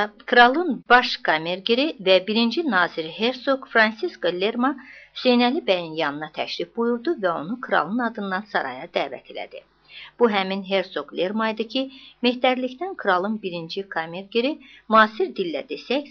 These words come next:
saray aparatının rəhbəri və birinci nazir vəzifəsinə qədər yüksələ bilmişdi. Stalupin Rusiya üçün nə idisə,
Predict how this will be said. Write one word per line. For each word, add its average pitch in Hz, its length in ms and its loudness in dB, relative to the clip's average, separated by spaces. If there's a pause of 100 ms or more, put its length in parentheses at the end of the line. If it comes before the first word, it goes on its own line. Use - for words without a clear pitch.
saray 254 300 4
aparatının 147 580 -6
rəhbəri 151 640 -4
və 165 140 -2
birinci 165 440 -10
nazir 202 400 -6
vəzifəsinə 175 640 -12
qədər 202 340 -4
yüksələ - 460 -12
bilmişdi. - 500 -14 (220)
Stalupin 233 580 2 (140)
Rusiya 208 420 -2
üçün 160 320 -10
nə 180 220 2
idisə, 294 320 2